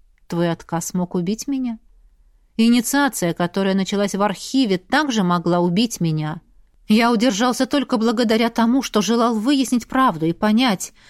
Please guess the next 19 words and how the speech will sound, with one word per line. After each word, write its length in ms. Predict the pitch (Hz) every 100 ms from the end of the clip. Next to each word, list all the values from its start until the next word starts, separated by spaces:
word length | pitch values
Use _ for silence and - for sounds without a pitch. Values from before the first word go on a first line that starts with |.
| _
действительно 720 | 175 220 - 247 330 294 233 220
ли 160 | 220
ты 200 | 233 254
предала 680 | 233 226 208 208 208 269 294
наши 320 | 196 175 196
чувства, 720 | - 269 247 - 165 160 156 151 _ - - -
или 260 | 269 269 226
все 220 | - 196
это 180 | 185 202
время 220 | 202 214
меня 300 | 208 208 214
заставляли 760 | 214 214 - 220 208 254 269 254
верить 460 | 220 247 202 175
в 100 | - -
то, 140 | 196
что 180 | 170 -
ты 160 | 170 180
приняла 480 | 180 175 175 180 175
меня 540 | 165 170 175 180 233